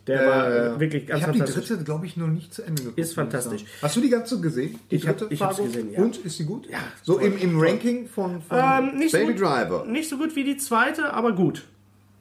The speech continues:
Speaker 1: Okay.
Speaker 2: Gut, also die zweite ist ja die, die, äh, siebziger Jahre
Speaker 1: Ja,
Speaker 2: Geschichte.
Speaker 1: ja.
Speaker 2: Und die dritte ist die mit Ewan McGregor in der Doppelrolle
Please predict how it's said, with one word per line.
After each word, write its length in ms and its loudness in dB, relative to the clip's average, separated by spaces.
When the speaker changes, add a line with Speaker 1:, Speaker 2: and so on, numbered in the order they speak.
Speaker 1:
Okay. 340 0
Speaker 2:
Gut, 240 -2
also 160 -4
die 60 -4
zweite 280 0
ist 180 -4
ja 200 2
die, 220 -2
die, 200 -4
äh, 300 -4
siebziger 580 -4
Jahre 360 -4
Speaker 1:
Ja, 120 4
Speaker 2:
Geschichte. 240 0
Speaker 1:
ja. 160 4
Speaker 2:
Und 280 2
die 80 -2
dritte 240 2
ist 160 -2
die 80 2
mit 160 4
Ewan 160 4
McGregor 420 2
in 80 -4
der 80 0
Doppelrolle 580 2